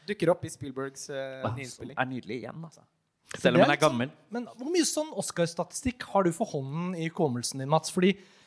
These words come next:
Speaker 3: i hvor mange tilfeller kan man snakke om en rollefigur som har vunnet en Oscar-pris, og så blitt gjort en remake av, og så har den også vunnet en Oscar-pris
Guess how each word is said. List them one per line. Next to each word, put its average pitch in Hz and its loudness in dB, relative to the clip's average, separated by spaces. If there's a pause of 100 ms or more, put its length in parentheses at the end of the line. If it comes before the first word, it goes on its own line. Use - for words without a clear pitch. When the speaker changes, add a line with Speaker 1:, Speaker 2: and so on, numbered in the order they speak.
Speaker 3:
i 190 0
hvor 214 4
mange 269 0
tilfeller 175 0
kan 185 0
man 208 4
snakke - -4
om 160 0
en 180 -6
rollefigur 127 0 (100)
som 170 0
har 170 4 (680)
vunnet 170 0 (200)
en 165 -4
Oscar-pris, 151 -2 (360)
og 180 -2
så 165 2
blitt 202 0
gjort 170 -8
en 185 -2
remake 135 -4
av, 294 -2 (400)
og 196 0
så 170 2
har 151 6
den 190 -8
også - -4
vunnet 156 -2
en 175 -4
Oscar-pris 135 -6